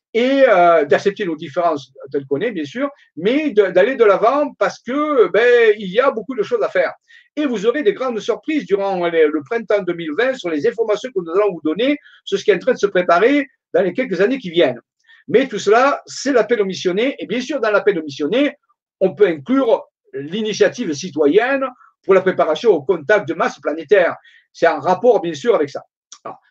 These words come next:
ça, c'est vraiment important de le comprendre. Donc, c'était mon premier message, l'appel aux missionnaires. Cet appel aux missionnaires a été, euh, issu d'une, un dialogue que j'ai eu avec des célestes récemment qui m'ont proposé en disant, il, il faudrait maintenant un petit peu, euh,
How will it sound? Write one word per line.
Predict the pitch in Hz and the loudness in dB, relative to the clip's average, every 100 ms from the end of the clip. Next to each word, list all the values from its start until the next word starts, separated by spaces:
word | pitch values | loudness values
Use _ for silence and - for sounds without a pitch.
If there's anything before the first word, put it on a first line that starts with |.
| - | -6
ça, | 226 | -2
c'est | 208 | 0
vraiment | 190 220 | 0 0
important | 254 190 196 240 | -2 -2 0 2
de | 220 | 2
le | 165 | 2
comprendre. | 139 147 - 208 269 285 202 - _ - | 0 -6 -2 0 2 0 -2 -4 _ -6
Donc, | 165 | -6
c'était | 180 180 | -4 -4
mon | 202 196 | -2 -4
premier | - 247 233 | -4 -2 -2
message, | 180 - 254 254 | -2 0 0 2
l'appel | 180 190 240 | 0 2 2
aux | 202 | 2
missionnaires. | 160 - 143 123 _ _ | -4 -6 -8 -10 _ _
Cet | - | 0
appel | 226 277 | 0 0
aux | |
missionnaires | 247 196 226 240 294 | -2 0 0 2 -2
a | 226 | 0
été, | 190 - 262 285 233 | 0 -2 -8 0 4
euh, | 180 170 160 151 - 185 165 | 4 4 4 2 0 -4 -4
issu | 214 180 254 262 | -4 -10 -10 -12
d'une, | 220 180 165 | -8 -6 -6
un | 160 | -6
dialogue | 156 202 254 | -4 -2 -2
que | 180 | -4
j'ai | 151 | -6
eu | 190 233 | -2 -2
avec | 170 185 | -2 -4
des | |
célestes | 185 180 226 226 196 | -4 -4 -4 -6 -8
récemment | 202 175 170 247 - _ _ - | -8 -6 -4 -4 -8 _ _ -8
qui | 185 | -2
m'ont | 233 | -2
proposé | 226 233 185 220 | -2 -2 0 2
en | 247 | 2
disant, | 165 220 | 0 0
il, | 202 165 | 0 -2
il | 190 147 | -4 -6
faudrait | 175 185 | -4 -4
maintenant | 233 202 170 190 247 | -4 -2 -2 -2 0
un | 196 165 | 2 0
petit | 135 147 | -2 -14
peu, | - 226 | -6 -4
euh, | 262 220 165 | 2 6 6